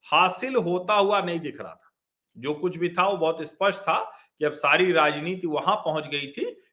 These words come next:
जिसके बाद नीचे आना था, पीक से नीचे आ रहे थे, और इसीलिए उनको भी एक खतरा बहुत साफ दिख रहा था। अराजकता, गुंडागर्दी,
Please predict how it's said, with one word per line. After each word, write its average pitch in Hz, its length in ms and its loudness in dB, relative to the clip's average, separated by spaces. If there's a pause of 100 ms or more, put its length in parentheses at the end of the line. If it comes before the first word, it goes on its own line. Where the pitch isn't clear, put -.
(120)
जिसके 170 320 0
बाद 240 520 8 (140)
नीचे 226 500 2
आना 190 380 8
था, 160 360 8 (1040)
पीक 302 340 0
से 285 240 2 (500)
नीचे 208 320 4
आ 170 180 8
रहे 123 200 0
थे, - 160 -16 (880)
और 214 140 6
इसीलिए 330 840 2 (200)
उनको 226 340 8
भी 320 160 4
एक 311 120 -4
खतरा 269 320 6
बहुत 240 300 4
साफ 208 360 4
दिख 208 180 -2
रहा 190 200 8
था। - 340 -4 (360)
अराजकता, 170 840 6
गुंडागर्दी, 165 1080 2